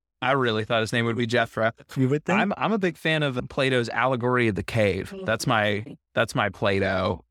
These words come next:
Speaker 1: uh, number one hit.
Speaker 2: Lay it on me. Do tell.
Speaker 1: Allegory of the Cave really, really messes me up.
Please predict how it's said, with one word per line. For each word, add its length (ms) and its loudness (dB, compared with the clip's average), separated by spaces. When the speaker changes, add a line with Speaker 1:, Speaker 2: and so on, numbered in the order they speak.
Speaker 1:
uh, 220 -2
number 280 2
one 180 -2
hit. 260 0
Speaker 2:
Lay 220 4
it 80 2
on 160 0
me. 140 0
Do 120 0
tell. 340 -2
Speaker 1:
Allegory 400 0
of 20 -2
the 60 -2
Cave 480 0
really, 420 0
really 340 0
messes 380 0
me 180 2
up. 220 2